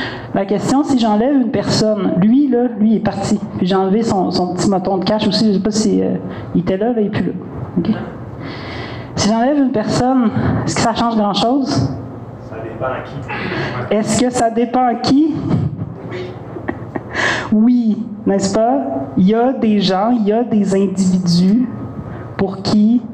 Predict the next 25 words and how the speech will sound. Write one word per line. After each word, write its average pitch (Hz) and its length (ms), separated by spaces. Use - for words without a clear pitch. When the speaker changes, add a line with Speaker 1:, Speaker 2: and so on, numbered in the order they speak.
Speaker 1:
l'actif 185 800
total, 185 420
incluant 185 300
le 170 60
capital, 180 520
hein, 190 180
représente 202 680
une 202 180
portion 220 440
significative 220 1120
du 190 200
total 214 480
de 180 100
tout 220 240
l'actif - 380
de 185 100
tout 208 160
le 196 60
monde. 185 240
Si 240 460
Jeff 202 240
Bezos, 190 440
il 190 80
était 185 180
là, 196 260